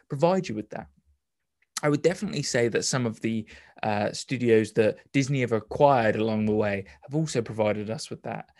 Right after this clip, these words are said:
And as much as Shrek gets knocked about and given the kick about how funny it is, it was, for a lot of us,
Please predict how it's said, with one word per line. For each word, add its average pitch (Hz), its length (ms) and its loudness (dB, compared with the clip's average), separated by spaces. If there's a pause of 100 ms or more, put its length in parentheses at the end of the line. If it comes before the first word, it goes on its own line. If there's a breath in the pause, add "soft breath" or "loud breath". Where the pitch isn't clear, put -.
(220 soft breath)
And 120 280 -2
as 123 180 -4
much 160 280 -2
as 131 60 -4
Shrek - 600 2
gets - 360 2
knocked 131 380 0
about 120 400 6
and 110 280 -2
given 117 260 2
the 110 60 2
kick 117 260 0
about 110 200 2
how 117 160 0
funny 135 360 0
it 123 80 -4
is, 110 260 -8 (340 loud breath)
it - 220 -6
was, 180 320 2
for 123 200 6
a 123 40 8
lot 160 180 2
of 113 120 -2
us, - 320 -4